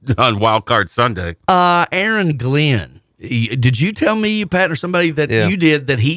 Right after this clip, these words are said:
Speaker 2: is, he's the betting favorite right now?
Speaker 3: He is, uh, what E S P N has predicted.
Speaker 2: Oh,
Speaker 3: Uh,
Speaker 2: E S P N
Speaker 3: take,
Speaker 2: predicted
Speaker 3: take
Speaker 2: it.
Speaker 3: that for what it's worth.
Speaker 1: Yeah.
Speaker 2: Okay,
Speaker 3: He
Speaker 2: but
Speaker 3: is the
Speaker 2: that's their prediction.
Speaker 3: he is their predicted coach
Speaker 2: Is
Speaker 3: right
Speaker 2: there a
Speaker 3: now.
Speaker 2: betting line on it?
Speaker 3: I, I can look.
Speaker 2: Yeah, I, I, I mean, it would take me all day.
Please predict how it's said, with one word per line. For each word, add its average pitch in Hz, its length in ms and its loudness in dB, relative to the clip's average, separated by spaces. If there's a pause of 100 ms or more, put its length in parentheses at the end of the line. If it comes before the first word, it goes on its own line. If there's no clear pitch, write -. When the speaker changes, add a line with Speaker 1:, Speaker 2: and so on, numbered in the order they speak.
Speaker 2:
is, 147 180 -2
he's 175 320 -6
the 147 120 -2
betting 151 460 0
favorite 151 580 -2
right 170 280 0
now? 180 320 0
Speaker 3:
He 180 200 2
is, 151 440 0
uh, 135 280 2
what 151 240 0
E 190 200 0
S 175 180 0
P 151 260 -4
N 143 140 -2
has 107 160 -4
predicted. 104 580 -4
Speaker 2:
Oh, 165 180 6
Speaker 3:
Uh, - 20 4
Speaker 2:
E 175 120 2
S - 120 -2
P 175 180 -6
N 160 80 -2
Speaker 3:
take, 135 60 -14
Speaker 2:
predicted 202 360 0
Speaker 3:
take 220 180 2
Speaker 2:
it. - 40 -10
Speaker 3:
that 196 200 2
for 165 100 -2
what 156 180 0
it's 131 180 -6
worth. 139 260 0
Speaker 1:
Yeah. 92 120 6
Speaker 2:
Okay, 131 200 4
Speaker 3:
He 185 100 2
Speaker 2:
but 156 60 6
Speaker 3:
is 156 80 -6
the 190 60 2
Speaker 2:
that's 185 180 0
their 160 180 4
prediction. 131 500 -4
Speaker 3:
he 160 140 2
is 147 160 0
their 143 180 2
predicted 131 800 -4
coach - 480 -4
Speaker 2:
Is 160 80 2
Speaker 3:
right 175 60 2
Speaker 2:
there 226 120 4
a 240 60 4
Speaker 3:
now. - 80 -6
Speaker 2:
betting 208 320 0
line 214 320 -2
on 220 180 -2
it? - 120 -12 (360)
Speaker 3:
I, 147 260 0
I 170 40 -2
can 170 200 -2
look. 160 240 -2
Speaker 2:
Yeah, 151 320 2
I, 156 320 2
I, 147 200 -2
I 151 40 -4
mean, 143 360 -4
it 110 320 -2
would 151 140 -2
take 131 180 -2
me 139 100 -2
all 135 160 0
day. 123 300 -2